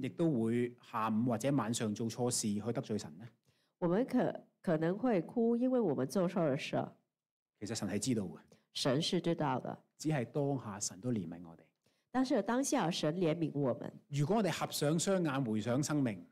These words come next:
Speaker 2: 如果我們閉上眼睛，啊，回想我們的生命。
Speaker 1: 如果我哋真係張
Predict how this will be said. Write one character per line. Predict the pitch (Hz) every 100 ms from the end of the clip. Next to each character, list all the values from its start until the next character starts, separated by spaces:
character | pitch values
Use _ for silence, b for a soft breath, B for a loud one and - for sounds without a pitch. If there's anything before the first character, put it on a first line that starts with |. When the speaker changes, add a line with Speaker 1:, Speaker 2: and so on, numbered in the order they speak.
| _ b b b b -
Speaker 2:
如 | 277
果 | 277
我 | 160
們 | 151 196
閉 | 285
上 | 262 254
眼 | 175 135 -
睛， | 175 147 -
啊， | 156
回 | 143 170
想 | - 202
我 | 190
們 | 127
的 | 147
生 | - 285
命。 | 294
Speaker 1:
如 |
果 | 240 196
我 |
哋 | 156
真 | 196
係 | 175
張 | -